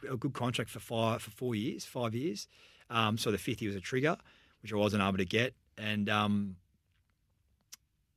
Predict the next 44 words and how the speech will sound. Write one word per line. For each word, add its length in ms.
I 100
think 240
I've 140
just 180
backed 220
myself 340
in 100
so 200
heavily 300
that 120
I'd 140
worked 200
so 140
hard 240
that, 80
you 80
know 120
what, 100
I'll 60
be 100
able 120
to 80
get 160
this 140
ten 260
game 240
or 80
twelve 280
game 140
trigger. 340
I 80
sort 180
of 60
was 200
a 40
bit, 240
um, 420
I 180
don't 280
know 80
if 80
it's 160
arrogant 380
or 200